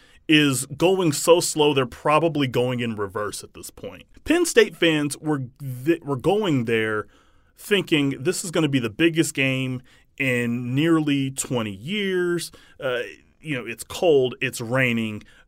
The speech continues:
eh, but all of a sudden, Michigan is dancing with their dates and drinking all of their beer.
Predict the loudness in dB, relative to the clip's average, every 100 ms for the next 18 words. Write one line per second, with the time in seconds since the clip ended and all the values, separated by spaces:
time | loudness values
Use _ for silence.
0 | _ -10 -10 -10 -2 4 4 2 4 6
1 | 6 4 0 -2 -2 -2 -2 0 0 0
2 | -2 -2 -2 -2 -2 -4 -4 -4 -4 -6
3 | 0 0 0 -6 -18 _ -6 -4 -4 -4
4 | -4 -4 -6 0 2 2 0 -4 -6 -6
5 | -10 -14 -18